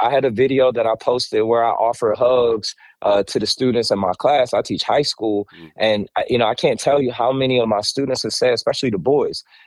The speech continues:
Speaker 1: you know, "I only get hugs when it's a football game or when I, uh, perform or, or being celebrated." Just, you know, our, many of our kids don't get affection
Speaker 2: Oh,
Speaker 1: or,
Speaker 2: man.
Speaker 1: or love from an adult.
Speaker 2: Man, a just because
Speaker 1: just
Speaker 2: hug can
Speaker 1: for
Speaker 2: be the best.
Speaker 1: existing.
Speaker 2: Yes, yes, exactly.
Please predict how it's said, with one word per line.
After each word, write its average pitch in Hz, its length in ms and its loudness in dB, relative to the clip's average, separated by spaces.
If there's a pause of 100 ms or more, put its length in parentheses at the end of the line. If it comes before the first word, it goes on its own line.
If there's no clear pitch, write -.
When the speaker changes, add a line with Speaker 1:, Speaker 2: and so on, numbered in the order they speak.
Speaker 1:
you - 80 -2
know, 101 100 4
"I 131 200 0
only 135 220 0
get 110 200 2
hugs 120 460 2
when 104 360 0 (200)
it's - 140 -2
a - 40 2
football 110 440 2
game 92 420 0
or 90 100 0
when 98 180 0
I, 104 180 0 (300)
uh, 90 180 0
perform 123 680 0
or, 90 260 2
or 92 280 0
being 101 300 0
celebrated." 101 760 0
Just, 113 320 -2
you 117 140 0
know, 101 280 0 (340)
our, 123 200 0
many 131 280 0
of 131 120 2
our 117 120 0
kids 127 360 0
don't 110 320 0 (320)
get 120 160 2
affection 95 800 -2
Speaker 2:
Oh, 98 140 -6
Speaker 1:
or, 98 200 -2
Speaker 2:
man. 85 80 -12
Speaker 1:
or 92 180 -4
love 113 580 0
from 101 240 -2
an 90 120 -2
adult. 113 580 0
Speaker 2:
Man, 110 140 -4
a 95 80 -2
just 127 240 -2
because 101 360 -4
Speaker 1:
just 95 100 -4
Speaker 2:
hug 95 140 -2
can 95 120 -4
Speaker 1:
for 85 40 -4
Speaker 2:
be 90 60 -2
the 85 100 -6
best. 82 160 -6
Speaker 1:
existing. - 360 -10
Speaker 2:
Yes, 85 360 -18
yes, 110 380 -12
exactly. 92 480 -14